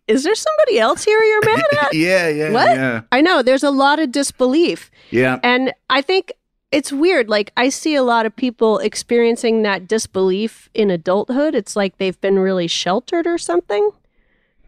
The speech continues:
Speaker 1: And you just wanna help 'em out. You're like,
Speaker 2: Yeah, yeah.
Speaker 1: "Don't, don't take that personally, 'cause there's really no point." But yeah, it, it,
Speaker 2: Yeah.
Speaker 1: it's a really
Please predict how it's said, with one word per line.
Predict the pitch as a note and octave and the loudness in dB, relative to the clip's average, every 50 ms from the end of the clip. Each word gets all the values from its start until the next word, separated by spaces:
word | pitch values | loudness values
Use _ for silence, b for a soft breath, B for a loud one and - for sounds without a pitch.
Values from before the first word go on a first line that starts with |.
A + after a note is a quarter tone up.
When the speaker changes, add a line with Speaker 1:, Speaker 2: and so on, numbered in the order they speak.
| _ _ _ _ _ - | _ _ _ _ _ -2
Speaker 1:
And | A#3 A#3 A#3 A#3 A3+ A3 E3 - - _ _ _ _ _ _ _ _ _ _ _ _ _ _ _ _ _ _ _ _ _ _ - | 0 0 2 0 -2 -4 -6 -10 -16 _ _ _ _ _ _ _ _ _ _ _ _ _ _ _ _ _ _ _ _ _ _ -10
you | - A3+ A#3 A3 | -4 -4 -2 0
just | C4+ C#4+ - - | -2 -2 0 0
wanna | C#4 C4 B3 A3 G#3+ | 0 2 2 2 0
help | A3+ A#3+ B3 A#3+ - | 0 0 -2 0 0
'em | G#3+ G#3 A3+ | -2 0 0
out. | D4 F4 C4 - - - _ _ _ | 0 0 -2 -4 -6 -14 _ _ _
You're | - F#3+ F3+ F#3 | -6 -4 -2 0
like, | F3+ - B2+ | 0 2 2
Speaker 2:
Yeah, | B2 B2+ C3 B2 A2+ A2+ _ _ - | 0 0 -2 -4 -6 -10 _ _ -6
yeah. | G#2 A#2 B2+ A#2 | -2 -2 -2 -2
Speaker 1:
"Don't, | A#2 - A#3 A3 | -2 -4 -2 0
don't | D#4 E4 F#4 F4 | 0 2 2 2
take | - G4 G4 - | 2 0 0 0
that | G4+ F#4+ F#4+ - | 0 -2 -2 0
personally, | D4 F4 F#4 E4+ - F4+ F4 E4+ D#4+ B3 F3 | -2 -2 -2 -2 -2 -2 0 0 0 0 -2
'cause | - - A#3 A3 G#3 - | -4 -4 -6 -6 -4 -2
there's | C4 C4+ C4 B3 - - - | -2 -2 -2 -4 -6 -12 -8
really | - C#4 C#4 C#4 C#4 C4+ | -4 -2 0 0 0 0
no | C4+ B3+ B3 | 0 -2 -2
point." | - - C#4 A#3 - - | -2 -2 -4 -4 -4 -4
But | - F#3+ F#3+ - _ _ _ _ _ _ _ _ _ _ _ _ _ _ _ _ _ _ | -4 -6 -6 -6 _ _ _ _ _ _ _ _ _ _ _ _ _ _ _ _ _ _
yeah, | - A#3 A#3 G3+ D#3+ D#3 - _ _ - | -4 -2 -2 -2 -2 -4 -8 _ _ -8
it, | - G3+ | -6 -6
it, | - - | -4 -2
Speaker 2:
Yeah. | A#3 A#3+ A3+ - | -2 -2 -2 -2
Speaker 1:
it's | - - - | -4 -6 -8
a | G3+ G#3 | -8 -6
really | A3 G#3+ G3+ G3 G3 G3+ F#3+ | -4 -4 -2 -2 -2 -2 -4